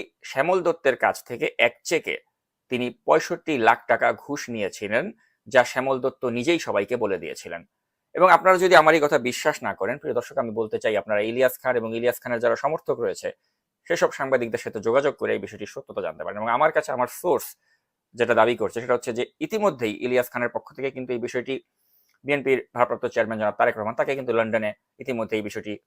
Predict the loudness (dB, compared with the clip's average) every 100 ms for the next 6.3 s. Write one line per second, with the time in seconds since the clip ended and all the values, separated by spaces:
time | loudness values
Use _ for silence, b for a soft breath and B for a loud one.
0 | _ _ 4 4 2 0 0 -4 -8 -12
1 | -18 _ _ _ _ _ _ _ -2 0
2 | 2 2 2 0 0 -2 0 0 0 0
3 | 0 -2 -2 4 8 8 8 6 6 2
4 | 0 4 4 4 4 4 2 _ _ _
5 | -6 -2 -2 0 6 8 6 2 _ _
6 | -8 -6 -8